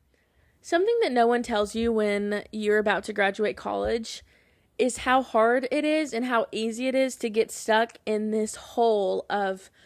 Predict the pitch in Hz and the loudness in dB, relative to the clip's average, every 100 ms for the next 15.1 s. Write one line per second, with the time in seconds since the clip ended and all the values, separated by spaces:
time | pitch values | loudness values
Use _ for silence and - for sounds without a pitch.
0 | _ _ - 233 220 208 214 220 220 208 | _ _ -4 0 0 0 -2 -2 -4 -4
1 | 208 196 202 208 202 185 202 190 185 208 | -4 -4 -4 -4 -4 -8 -8 -10 -12 -14
2 | - 220 226 220 220 208 196 220 208 - | -8 -4 -2 -2 -2 -4 -4 -2 -2 -2
3 | 233 226 202 214 208 - 202 202 - 220 | -4 -4 -4 -6 -8 -8 -8 -8 -10 -14
4 | - - _ - 226 220 220 214 208 - | -18 -20 _ -2 -2 -2 -4 -6 -8 -6
5 | 226 208 196 190 - 208 214 220 226 220 | -4 -4 -6 -8 -8 -4 -4 -4 -2 -2
6 | 208 202 208 214 202 226 - 208 190 185 | -2 -2 -4 0 4 4 2 -6 -6 -6
7 | 196 - 104 104 220 _ _ _ _ _ | -10 -10 -12 -12 -16 _ _ _ _ _
8 | _ _ - 247 262 330 254 240 269 214 | _ _ -4 -2 0 0 2 4 4 4
9 | 226 - - - _ 233 233 - 226 233 | -2 -12 -20 -20 _ -2 -2 0 -2 0
10 | 226 214 214 220 208 196 185 202 98 - | -2 -2 0 2 2 0 -4 -4 -4 -4
11 | 208 202 208 - 196 - - - _ _ | -6 -6 -8 -8 -8 -6 -8 -10 _ _
12 | _ - 254 285 - - 285 269 226 220 | _ 0 2 2 -2 -2 0 0 2 2
13 | 220 220 214 208 196 208 _ _ _ _ | 2 0 -4 -4 -6 -16 _ _ _ _
14 | - 233 - - 247 226 208 196 - - | -8 -8 -8 -10 -6 -2 -2 -2 -8 -16
15 | - | -18